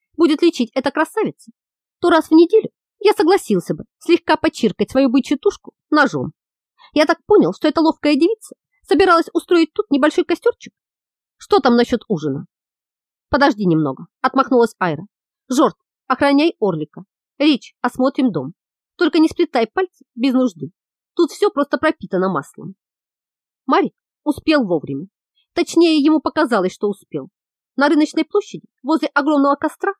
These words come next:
Дамп сказал ему, куда отправилась Айра. И троица ударила лошадей. Стражники у западных ворот сгрудились в кучу у костра,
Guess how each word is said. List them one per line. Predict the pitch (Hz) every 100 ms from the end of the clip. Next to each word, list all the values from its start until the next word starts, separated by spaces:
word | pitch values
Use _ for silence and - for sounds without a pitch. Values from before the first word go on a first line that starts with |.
| _
Дамп | 269 294 277
сказал | - - 170 151
ему, | 139 135 175 _ _ _
куда | - 294
отправилась | 277 247 233 226 -
Айра. | 170 147 143 - _ _ _ _
И | 294
троица | 262 381 370 - 202 _ _
ударила | 302 269 262 240
лошадей. | 226 - 208 143 135 _ _ _ _ _ _
Стражники | _ 294 269 254 233 269
у | 247
западных | 262 240 254
ворот | 277 339 - _
сгрудились | 277 277 302 285 254
в | -
кучу | 294 - 226
у | -
костра, | 226 - 160 127